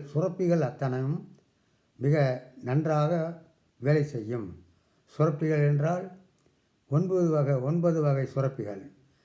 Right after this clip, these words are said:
அதிலே கல்லீரல், மண்ணீரல், பித்தப்பை, கணையம், நாளமுள்ள சுரப்பி, நாளமில்லாத சுரப்பிகள், இவையெல்லாம் மிகுந்த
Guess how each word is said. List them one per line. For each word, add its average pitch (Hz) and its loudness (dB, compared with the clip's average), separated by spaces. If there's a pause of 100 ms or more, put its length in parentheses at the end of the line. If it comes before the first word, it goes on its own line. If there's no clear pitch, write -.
(140)
அதிலே 135 0
கல்லீரல், 135 -2
மண்ணீரல், 123 -4
பித்தப்பை, 139 -4 (640)
கணையம், 131 -2 (520)
நாளமுள்ள 143 0
சுரப்பி, 117 -8
நாளமில்லாத 147 -2
சுரப்பிகள், 107 -10 (640)
இவையெல்லாம் 151 0 (560)
மிகுந்த 175 0